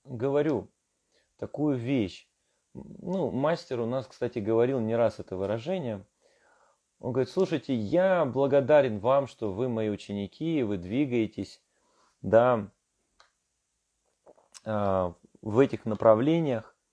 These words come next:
да, которые вы избрали в своей жизни". Но у каждого возникает, а, такой момент в жизни, когда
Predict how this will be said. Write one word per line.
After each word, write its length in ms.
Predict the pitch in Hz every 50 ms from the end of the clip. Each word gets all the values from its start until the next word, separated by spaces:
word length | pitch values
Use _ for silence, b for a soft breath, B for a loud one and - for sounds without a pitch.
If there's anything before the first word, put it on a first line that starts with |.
| _ _ _ _ _ _ _ _ -
да, 280 | 104 104 120 127 127 120
которые 400 | - 107 - 127 117 113 110 107
вы 180 | 104 113 113
избрали 440 | 104 92 92 110 110 113 110 104 98
в 60 | 87
своей 300 | - - - 101 98 98
жизни". 540 | 87 90 101 104 101 92 90 90 90 85 - _ b b b b b b b b b b b -
Но 480 | 120 131 139 156 170 196 226 220 - _ _ _ _ _ _ _ _ _ _ _ -
у 80 | - 107
каждого 540 | - - 196 214 220 175 160 175 156 139 127
возникает, 880 | 117 127 120 110 123 131 123 - 151 156 147 127 113 98 - - _ _ _ _ _ _ _ _ _ _ _ _ _ _ _ _ -
а, 460 | - 110 113 113 110 110 107 104 101
такой 420 | - - 135 - - - 160 143 123
момент 540 | 117 113 110 117 131 160 202 220 214 - -
в 80 | 104 92
жизни, 640 | 92 98 120 143 139 120 95 95 95 90 87 80 _ _ _ _ _ _ _ _ _ _ _ _ _ _ _ _ _ _ _ _ _ -
когда 760 | 120 120 110 107 98 104 135 151 160 160 156 151 139 117 92